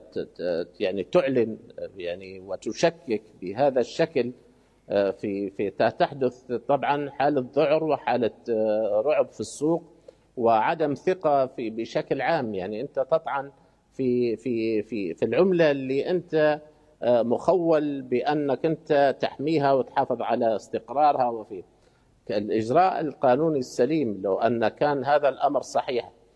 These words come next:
وهو لم يثبت حتى الآن عملية التزوير،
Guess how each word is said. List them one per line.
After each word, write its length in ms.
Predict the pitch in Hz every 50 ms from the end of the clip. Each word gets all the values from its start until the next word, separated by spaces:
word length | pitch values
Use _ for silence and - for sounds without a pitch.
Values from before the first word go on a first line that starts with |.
| _ _ _ _ _ _ _
وهو 400 | - - 98 113 127 123 123 127
لم 220 | 127 143 147 147 147
يثبت 340 | 143 127 - - 110 - -
حتى 300 | - 107 - - - 110
الآن 340 | 107 - 117 127 135 127
عملية 460 | 104 104 104 98 101 110 107 107 98 -
التزوير، 600 | 107 101 - - 110 95 101 110 120 143 151 151